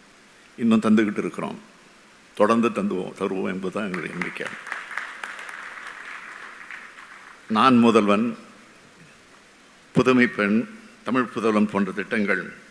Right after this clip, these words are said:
அனைவருக்கும் தரமான கல்வி கிடைத்தாதான் நம்ம திராவிட மாடல்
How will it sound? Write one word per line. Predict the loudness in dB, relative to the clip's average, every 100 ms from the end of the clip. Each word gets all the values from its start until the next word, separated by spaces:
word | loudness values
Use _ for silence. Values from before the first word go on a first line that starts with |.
| -20 -20 -20 _ -20 _ _ _ _ _ -20 _ _ _ 0
அனைவருக்கும் | 4 6 6 4 2 4
தரமான | 2 4 4 4
கல்வி | 2 0 0
கிடைத்தாதான் | -2 -2 0 0 0 0
நம்ம | -2 -2
திராவிட | 0 0 2 0
மாடல் | -2 -2 -4